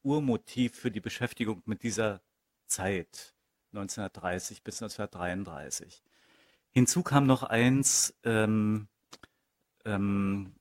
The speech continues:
mein Vater war in den siebziger Jahren einmal im Krankenhaus und hat dort einen alten Kommunisten kennengelernt, Robert Dewey.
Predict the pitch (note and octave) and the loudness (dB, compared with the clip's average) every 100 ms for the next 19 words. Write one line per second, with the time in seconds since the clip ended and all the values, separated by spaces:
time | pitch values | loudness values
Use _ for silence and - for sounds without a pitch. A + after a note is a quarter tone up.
0 | _ _ _ A2 A2 A2+ D#3+ D#3+ B2+ A#2+ | _ _ _ 0 2 6 6 6 6 6
1 | A2 A2 B2 - A#2+ A2 G2+ A#2 A#2 - | 4 2 0 0 2 4 4 4 4 0
2 | G2 G2+ G2 G#2 G#2+ - A#2 - A#2 A2+ | 0 4 4 2 -2 -2 -2 0 0 2
3 | A2+ C3+ A2 A2 G#2+ - _ A2 G2+ - | 0 -2 -6 -6 -6 -8 _ -8 -6 -4
4 | G#2 A#2 G#2 A2 C#3+ - D#3+ C#3+ C3+ B2+ | -4 -4 0 0 0 -2 -2 0 2 2
5 | A2+ A2+ A#2+ G2 A2+ A#2 - G2 G2+ F2+ | 2 0 0 2 4 4 2 0 2 -2
6 | D2+ D#2+ | -6 -14